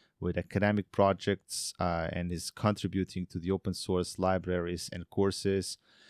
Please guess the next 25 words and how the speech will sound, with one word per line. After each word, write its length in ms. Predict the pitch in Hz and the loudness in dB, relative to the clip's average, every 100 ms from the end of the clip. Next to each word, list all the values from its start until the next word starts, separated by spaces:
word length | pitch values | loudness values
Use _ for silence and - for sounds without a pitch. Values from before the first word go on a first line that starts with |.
| - _ | -20 _
Uh, 260 | 85 87 82 | -2 0 -2
Tiago 640 | - 107 110 101 104 98 - 101 | 2 6 6 6 2 2 0 2
digs 420 | 95 - - - | 2 0 -10 -10
deep 480 | 90 101 113 98 - - | -4 2 2 2 -4 -4
into 280 | 95 - | -2 -2
activities 580 | 87 - 107 95 95 92 | -4 0 0 0 -2 -4
to 140 | - 87 | -4 -6
reduce 440 | 82 95 92 - | -2 -2 -2 -2
digital 600 | 101 92 87 95 87 - | -2 -2 -2 -2 -2 -6
illiteracy. 840 | 85 90 104 - 107 - 104 104 - _ _ _ _ _ | -8 -6 -6 -8 -8 -6 -6 -6 -10 _ _ _ _ _
So 600 | - - 95 90 87 85 _ _ _ _ _ _ _ _ _ _ - | -4 0 2 0 -2 -8 _ _ _ _ _ _ _ _ _ _ -10
before 540 | 104 95 - 131 127 110 | -6 -8 0 6 6 6
we 120 | 104 | 6
actually 520 | 101 - - 92 87 - 92 | 2 0 -2 -2 -2 -8 0
dive 360 | 98 90 82 | 2 2 2
in, 340 | 104 98 80 - _ _ | 2 2 0 -8 _ _
let 220 | 95 92 | -4 -2
me 280 | 104 95 90 - | -2 -2 -2 -6
welcome 480 | 90 92 92 95 92 | -2 0 0 -2 -6
Tiago 420 | - 90 87 87 - | -2 -2 0 -4 -6
to, 420 | - 92 85 82 - _ _ _ _ - | 0 2 2 -2 -8 _ _ _ _ -4
uh, 380 | 87 82 78 - _ _ | 0 2 0 -4 _ _
to 100 | - | -4
the 140 | 90 87 | -2 -2
show 640 | - 107 113 113 113 110 | 2 4 6 4 2 -2